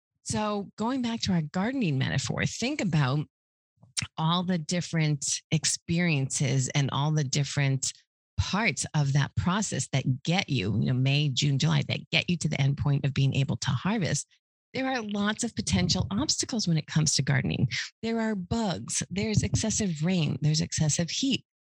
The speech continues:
there's excessive sun, there are animals, there are critters, there are creatures, there are maybe kids who stomp <laughs> on your garden. I mean, there's so many things that can go wrong and that can really thwart your efforts. And part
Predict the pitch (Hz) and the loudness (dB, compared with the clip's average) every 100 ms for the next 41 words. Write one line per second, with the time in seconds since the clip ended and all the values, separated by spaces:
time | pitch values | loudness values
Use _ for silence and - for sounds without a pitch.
0 | - 170 175 175 196 180 214 - 254 226 | -4 -2 0 0 0 0 0 -2 -2 0
1 | 139 143 160 170 - 180 214 220 135 - | 2 2 2 0 -2 -2 0 -2 -4 -4
2 | 135 156 156 160 - - 247 185 - 143 | -4 0 2 0 -2 -4 -2 -2 -4 -4
3 | 165 160 165 170 - 226 - 135 92 135 | 0 0 0 -2 -4 0 2 2 0 0
4 | 156 160 160 170 180 208 202 - 311 233 | 0 2 2 0 0 -2 -4 -2 -2 0
5 | 156 - 147 139 - 190 156 151 - 117 | -2 0 2 2 2 0 0 -2 -2 -4
6 | - 190 196 180 - 208 220 226 220 202 | -2 0 0 0 -2 -2 -2 0 -2 -4
7 | 214 175 156 165 - _ _ _ _ 160 | -2 0 0 -2 -8 _ _ _ _ 0
8 | 170 - - 160 160 156 151 151 139 170 | 2 0 0 0 2 0 0 -2 0 0
9 | 254 143 104 175 - 151 147 147 139 - | 2 0 0 0 0 2 2 2 0 0
10 | 151 143 151 147 147 117 156 143 135 - | 0 2 2 2 0 -2 -2 0 0 0
11 | 127 - 208 - - - - - _ _ | -2 0 -4 -2 -6 -6 -8 -8 _ _
12 | _ 185 180 170 - - 180 262 | _ 0 2 2 0 0 0 0